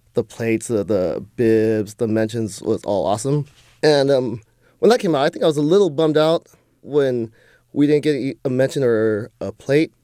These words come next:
'cause there's plates, bibs, and then stars. We definitely don't deserve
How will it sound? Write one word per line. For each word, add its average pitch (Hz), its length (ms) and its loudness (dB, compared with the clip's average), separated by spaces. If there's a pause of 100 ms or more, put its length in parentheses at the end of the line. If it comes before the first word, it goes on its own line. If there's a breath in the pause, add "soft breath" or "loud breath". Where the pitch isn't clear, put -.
(160)
'cause 120 280 -2
there's 143 220 2
plates, 123 420 -2
bibs, 120 340 -2
and 110 120 -4
then 104 80 -2
stars. 98 400 -4
We 139 80 0
definitely 170 260 0
don't 135 160 -4
deserve 110 380 -4